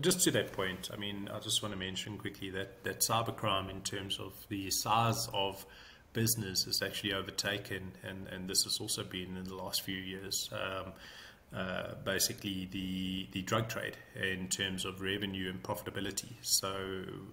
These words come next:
it's, uh, from the traditional bad guys have actually started moving into this space because it is very lucrative. Uh, having said that, uh, you know, where, where organizations need to focus their energy,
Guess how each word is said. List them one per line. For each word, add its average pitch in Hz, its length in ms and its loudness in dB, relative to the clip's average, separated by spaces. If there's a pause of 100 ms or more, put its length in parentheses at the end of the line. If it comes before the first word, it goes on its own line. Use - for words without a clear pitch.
it's, - 460 6
uh, 95 340 -2
from 104 300 0
the 98 80 0
traditional 107 720 2 (580)
bad 117 320 8
guys 98 260 6
have 101 80 0
actually 101 240 4
started 101 320 4
moving 101 280 2
into - 180 0
this - 160 8
space - 360 2
because 104 360 -4
it 95 100 -4
is 98 140 0
very 95 200 0
lucrative. 98 540 -2 (640)
Uh, 98 240 -4
having 101 260 4
said 120 240 4
that, - 320 0 (180)
uh, 104 240 -6
you 107 80 -4
know, 92 120 0
where, 107 220 6
where 107 260 2
organizations 98 960 2
need 104 140 -6
to - 80 -4
focus 117 420 4
their 101 180 -2
energy, 120 420 2